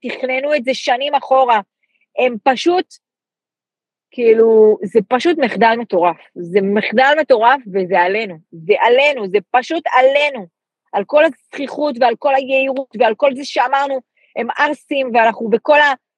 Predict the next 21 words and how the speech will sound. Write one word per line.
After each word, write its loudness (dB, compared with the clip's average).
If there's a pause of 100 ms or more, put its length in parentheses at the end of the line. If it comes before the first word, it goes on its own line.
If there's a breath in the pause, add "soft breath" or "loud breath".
העזרה-, -2
ה-, 0
ה-, 2
ה-, 0
האזהרות 2 (160)
וההתראות -2
של -2
התצפ-, -4 (140)
של -8
התצפיתניות -6
המסכנות -4
האלה, 2 (300)
שישבו 0
שם -2
וכל 2
הזמן -4
התריעו, -4
וכל 2
הזמן -2
אמרו, -2
וכל 0